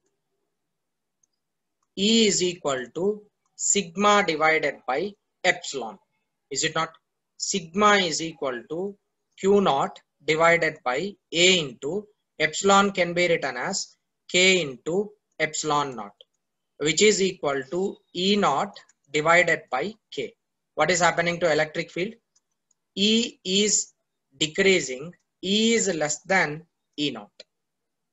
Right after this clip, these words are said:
Is it not? E naught will be equal to K E. So electric field is decreasing. Next, what would happen to potential energy?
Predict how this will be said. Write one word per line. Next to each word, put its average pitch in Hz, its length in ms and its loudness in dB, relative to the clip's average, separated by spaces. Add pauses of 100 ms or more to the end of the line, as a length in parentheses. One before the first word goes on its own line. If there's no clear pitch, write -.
(760)
Is - 100 0
it 262 100 2
not? 196 320 2
E 185 140 2
naught 214 260 4
will 208 160 0
be 214 200 0
equal 208 280 0
to 247 100 -4
K 208 200 4
E. 123 260 0 (880)
So 202 460 2 (380)
electric 208 500 2
field 214 260 2
is 214 240 0
decreasing. 147 640 -2 (760)
Next, 151 460 -2
what 180 220 4
would 214 100 2
happen 190 400 2
to 202 80 -2
potential 180 540 -2
energy? 117 480 -12